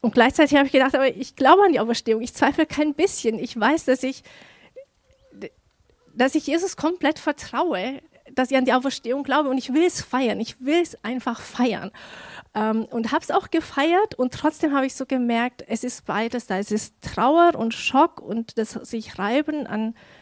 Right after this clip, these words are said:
an der Realität des Todes, an dem nicht akzeptieren wollen und gleichzeitig ist es mir so nah und gleichzeitig total geborgen in Gott und damit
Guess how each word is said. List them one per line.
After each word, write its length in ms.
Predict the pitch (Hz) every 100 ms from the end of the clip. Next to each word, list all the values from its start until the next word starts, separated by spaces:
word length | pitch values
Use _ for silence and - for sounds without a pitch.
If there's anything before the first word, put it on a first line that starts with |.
| -
an 120 | 220
der 120 | 214 208
Realität 640 | 214 214 - 262 285 240
des 180 | 233 -
Todes, 520 | 247 - 330 320 -
an 220 | 214 208
dem 320 | 214 202 202
nicht 280 | 233 311 -
akzeptieren 680 | 311 - 294 - 277 302 277
wollen 160 | 285
und 120 | 269 -
gleichzeitig 480 | 202 214 214 -
ist 100 | 208
es 120 | 214 220
mir 140 | 202
so 200 | 208 196
nah 400 | 196 196 247 359 - - - - - - _ _ -
und 140 | 240
gleichzeitig 460 | 196 226 254 254 -
total 420 | 254 - 247 320
geborgen 540 | 320 247 202 269 302 226
in 180 | 240
Gott 240 | 226 190 233
und 160 | 247
damit 400 | 220 226 - -